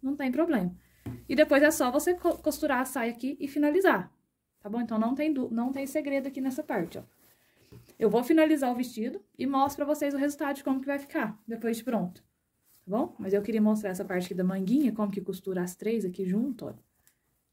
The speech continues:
Então, ficou assim. Agora, a saia aqui pra embutir o,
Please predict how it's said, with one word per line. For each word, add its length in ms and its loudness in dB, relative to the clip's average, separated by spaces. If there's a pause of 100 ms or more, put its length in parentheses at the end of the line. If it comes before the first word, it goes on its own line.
Então, 80 -8
ficou 240 -4
assim. 340 -2 (1000)
Agora, 260 0
a 60 -2
saia 280 -4
aqui 140 -6
pra 160 -4
embutir 440 0
o, 240 -8